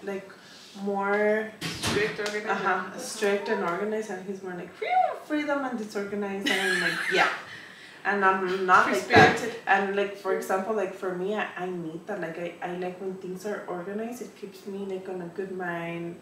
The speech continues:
Speaker 2: Mm, good
Speaker 1: mindset,
Speaker 2: mood and
Speaker 1: and,
Speaker 2: all.
Speaker 1: like, good mood and everything, you know?
Speaker 2: Mm-hmm.
Speaker 1: And
Speaker 2: Good
Speaker 1: he's
Speaker 2: thoughts.
Speaker 1: not like that. And I'm like, sometimes that can also be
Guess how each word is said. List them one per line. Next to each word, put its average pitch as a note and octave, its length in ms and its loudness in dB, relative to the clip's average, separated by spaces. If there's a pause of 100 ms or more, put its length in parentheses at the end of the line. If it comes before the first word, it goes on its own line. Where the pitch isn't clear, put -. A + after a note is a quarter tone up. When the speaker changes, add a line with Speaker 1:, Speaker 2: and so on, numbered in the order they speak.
(140)
Speaker 2:
Mm, F3 240 -8
good F#3 100 -4
Speaker 1:
mindset, F3 220 -2
Speaker 2:
mood F3+ 140 -2
and F3+ 140 0
Speaker 1:
and, E3+ 100 -4
Speaker 2:
all. F3+ 100 -6
Speaker 1:
like, F#3 160 -10
good F3+ 240 -6
mood F#3 220 -2
and F3+ 180 -4
everything, E3 380 -10
you E3 60 -10
know? G3 120 -4
Speaker 2:
Mm-hmm. G3 460 -14
Speaker 1:
And F#3 100 -8
Speaker 2:
Good F3+ 160 -8 (160)
Speaker 1:
he's G3+ 140 -4
Speaker 2:
thoughts. - 20 -8
Speaker 1:
not F#3+ 280 2
like E3+ 120 -8
that. - 220 -6
And F3 240 -8
I'm F3 160 -8
like, E3+ 160 -8 (360)
sometimes G#3 440 -6
that F#3+ 200 -4
can G#3 160 -6
also F#3 220 -8
be F#3+ 160 -10